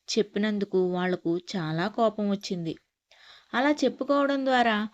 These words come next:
యేసు తనను దేవునితో సమానం చేసుకుంటున్నాడని వాళ్ళు అనుకున్నారు.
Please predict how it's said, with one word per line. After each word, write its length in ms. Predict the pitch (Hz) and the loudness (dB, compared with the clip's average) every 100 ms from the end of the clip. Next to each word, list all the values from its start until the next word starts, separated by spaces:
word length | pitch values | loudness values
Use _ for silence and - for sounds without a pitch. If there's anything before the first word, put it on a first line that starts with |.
| - _ - | -14 _ 2
యేసు 520 | 208 254 - 254 254 _ _ 226 | 4 4 2 0 -2 _ _ -2
తనను 460 | 196 190 180 214 - - | 0 0 -2 -4 -8 -6
దేవునితో 600 | 185 185 185 220 247 262 | 0 2 2 -2 0 0
సమానం 600 | 254 220 170 175 185 226 226 | 0 -4 -4 -2 -2 -4 -2
చేసుకుంటున్నాడని 1000 | 208 - 208 202 202 202 196 185 185 196 - - _ 196 | -4 -4 -6 -4 -2 0 0 -2 -4 -8 -12 -20 _ -2
వాళ్ళు 280 | 190 190 | 2 2
అనుకున్నారు. 640 | 180 160 190 190 175 147 | 0 -2 -4 -2 -2 -4